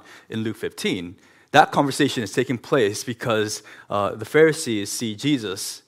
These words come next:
sitting and dining with sinners. And then you go to, uh, the Last Supper.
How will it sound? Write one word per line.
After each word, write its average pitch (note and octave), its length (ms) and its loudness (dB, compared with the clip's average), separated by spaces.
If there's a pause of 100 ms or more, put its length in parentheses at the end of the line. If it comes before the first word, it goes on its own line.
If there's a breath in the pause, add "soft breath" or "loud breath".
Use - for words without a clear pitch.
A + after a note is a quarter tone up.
(120)
sitting A2+ 720 0
and G#2 180 -8
dining A2 520 0 (260 soft breath)
with F#2 420 -4 (140)
sinners. - 540 -8 (760 soft breath)
And D3+ 160 -2
then F#3+ 160 4
you C#3+ 420 2 (100)
go B2+ 260 2
to, A2+ 520 -6 (140)
uh, F#2+ 280 -4 (160)
the A#2+ 120 -8
Last A2 280 2
Supper. - 340 -12